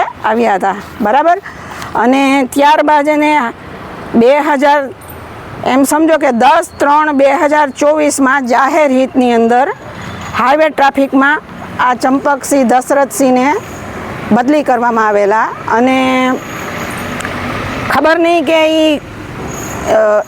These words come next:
એવું શું આઈ પી એસ અધિકારીનું અને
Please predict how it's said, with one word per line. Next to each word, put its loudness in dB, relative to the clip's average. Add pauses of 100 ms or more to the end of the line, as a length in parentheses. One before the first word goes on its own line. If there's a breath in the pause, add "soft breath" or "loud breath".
એવું 2
શું 2
આઈ 2
પી 2
એસ 2
અધિકારીનું 2
અને 0